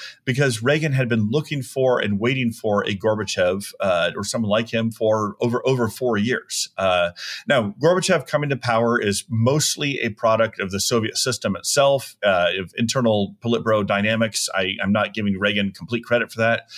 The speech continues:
but I will give him partial credit because it's very clear that that was one strand of his policy, is pressuring that system, not just to weaken it, not just to deter it, but to strengthen the hand of the reformers, to produce a reformist leader.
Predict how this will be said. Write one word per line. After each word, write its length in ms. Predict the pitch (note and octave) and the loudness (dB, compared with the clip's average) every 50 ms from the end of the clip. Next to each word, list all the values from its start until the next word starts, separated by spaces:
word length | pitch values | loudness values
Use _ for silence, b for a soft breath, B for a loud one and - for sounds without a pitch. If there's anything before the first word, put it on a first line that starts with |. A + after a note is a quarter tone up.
| B B B B B B B _ | B B B B B B B _
but 100 | - D#3+ | 0 2
I 80 | F3 G3 | 4 4
will 280 | G3 G3 A#3+ C#4+ G4 C4 | 4 2 2 2 2 2
give 260 | E3+ G3 F#3+ F#3+ - | 2 2 2 2 2
him 180 | G#3 G#3+ F#3+ | 0 0 0
partial 400 | E3 - F3 F3+ F3 - F#3+ F3 | 0 0 0 0 0 -2 -6 -8
credit 480 | - - - G3 G#3+ F3+ D3 D#3+ D#3+ - | -6 -2 0 2 4 4 2 2 0 -2
because 300 | - C3+ B2 D3 C#3 B2+ | -4 -2 0 0 0 0
it's 120 | B2+ A2 | -4 -2
very 220 | A2+ C#3+ D#3 D#3+ C#3+ | -2 0 0 0 -2
clear 460 | - - D#3+ F#3 G3+ F#3+ F3+ F3 E3+ | -2 0 2 2 4 4 2 2 0
that 120 | - B2 A2+ | -2 -2 0
that 160 | C#3 C3 B2 | 0 0 2
was 200 | C3+ B2+ A2 A2 | 0 0 0 0
one 220 | A#2 C#3+ C#3 C3+ | 0 0 2 0
strand 400 | B2 - - - - C#3 D#3+ F3 E3 | 0 -2 -4 -2 0 0 0 0 -2
of 60 | D3 | -4
his 100 | C3+ - | -6 -4
policy, 600 | - - C#3+ D#3 D#3+ D#3 C#3 - C3 A#2+ A#2+ B2 | 0 2 2 2 2 0 -4 -2 -2 -2 -2 -2
is 300 | B2+ B2 G2+ F#2+ F2+ - | 0 0 -2 -2 -2 -4
pressuring 520 | - _ - - D3 C#3+ - - D3 C#3 | -10 _ -4 -2 0 0 0 0 0 0
that 160 | C3 C3 - - | 0 0 0 -2
system, 500 | - C3+ A#2+ - - C3+ B2 A#2 A#2 A2 | -2 -2 -4 -4 -2 0 2 2 4 4
not 220 | A2+ C3+ D#3+ D#3 | 2 2 0 0
just 300 | - - F#3 F3 - - | 0 0 0 0 0 -2
to 80 | - E3 | -4 -4
weaken 400 | D#3 F3 F#3 E3+ F3+ - F#2+ F2+ | -2 -2 -2 -2 -2 -4 -4 -4
it, 220 | G2 - - - B B B B B B - | -4 -4 -6 -10 B B B B B B -4
not 260 | A2+ A#2 C3+ D#3 D3+ | -2 0 0 0 0
just 260 | - D#3 D3 - - | 0 -2 -2 -2 -4
to 80 | - B2 | -6 -6
deter 380 | G#2+ A2 G2+ - - D3+ C#3 | -6 -6 -6 -2 0 2 2
it, 160 | C3 C3+ C3 B B B B B B _ | 2 2 0 B B B B B B _
but 220 | C3 C3+ C#3+ C#3+ | 2 2 4 2
to 420 | - - D3 C#3 C#3 C#3 C3+ B2+ B2+ - | 0 0 0 2 2 2 0 -2 -2 -4
strengthen 520 | - - - - - C3 C#3+ C#3+ D#3 D3+ | -4 -4 -2 -2 -2 -2 -2 -2 -4 -2
the 80 | C#3+ C#3 | 0 0
hand 220 | C3+ D3 D3+ C#3+ | 2 2 2 0
of 40 | C#3+ | 0
the 80 | D3 | 0
reformers, 520 | C#3 B2 A2+ - C#3+ D#3+ D3 G#2 E2+ E2 - | 0 0 2 2 2 2 2 -2 -6 -8 -8
to 120 | - - | -8 -8
produce 380 | G2+ G2+ A2+ A2+ B2+ C3 A#2 - | -4 -2 0 0 2 0 0 -2
a 80 | B2+ | -2
reformist 560 | - G#2 G2+ - - A#2+ A2 G2+ G2+ - - G#2 | -4 -4 -4 -2 -2 -2 0 0 -2 -4 -4 -2
leader. 280 | A2+ A#2+ F#2 C#2 - | -2 -2 -2 -4 -6